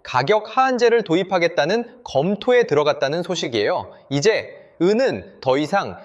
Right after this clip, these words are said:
단순한 귀금속이 아니라 국가의 명운을 건 전략 자산이 된 거죠. 이 긴박한 흐름 속에서 여러분의 자산을 지킬 최신 정보를 계속 듣고 싶다면 지금 바로 구독과 좋아요,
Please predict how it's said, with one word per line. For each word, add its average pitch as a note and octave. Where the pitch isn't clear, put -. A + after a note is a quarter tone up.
단순한 G#3+
귀금속이 E3+
아니라 A#2+
국가의 A3
명운을 D3+
건 E3+
전략 D#3
자산이 D#3+
된 E3+
거죠. G2+
이 G3
긴박한 A3
흐름 A#3
속에서 D3+
여러분의 A3+
자산을 F#3+
지킬 A3
최신 C4+
정보를 G3
계속 C3+
듣고 D#3
싶다면 D#3
지금 E3
바로 D3+
구독과 G#3+
좋아요, G2